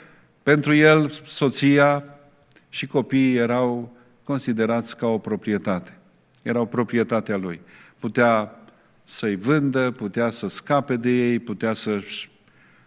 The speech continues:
refacă, știu eu, altfel viața, altfel familia. Deci așa gândeau păgânii și așa priveau păgânii sub aspectul relațiilor de familie,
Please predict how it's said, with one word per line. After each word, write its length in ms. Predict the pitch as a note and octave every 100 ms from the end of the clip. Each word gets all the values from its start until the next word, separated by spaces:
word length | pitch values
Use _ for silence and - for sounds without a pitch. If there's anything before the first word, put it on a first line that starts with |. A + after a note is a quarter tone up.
| _ _ _ _
refacă, 880 | A2+ A#2+ A2+ B2 A#2+ - A2+ G#2+ G2
știu 220 | - -
eu, 180 | G#2+ G2
altfel 500 | A2 C3 A#2+ - A#2
viața, 540 | A2 A#2 A2+ - G#2+ - - - - -
altfel 360 | B2+ B2 B2+
familia. 640 | A#2 A#2+ A#2+ B2 A#2+ A2 G#2 - - - - _
Deci 300 | A#2 A#2 - A#2
așa 380 | B2 - C#3+ C3
gândeau 420 | B2 A2+ A#2 A2
păgânii 580 | - A2 A2 B2+ A2+ G2
și 140 | -
așa 240 | G2+ B2
priveau 420 | A#2 A#2 G#2+ A#2+ A2+
păgânii 640 | A#2 G2+ B2+ A#2+ A2+ A2 - - _ _
sub 280 | - A#2+ G#2
aspectul 760 | G#2+ - B2 A#2+ - A2 G#2 G2+ - _ _
relațiilor 640 | G#2+ G#2+ G#2+ G#2+ G#2 G2+
de 120 | F#2
familie, 640 | G2 G#2+ G2+ G2+ F#2 F2+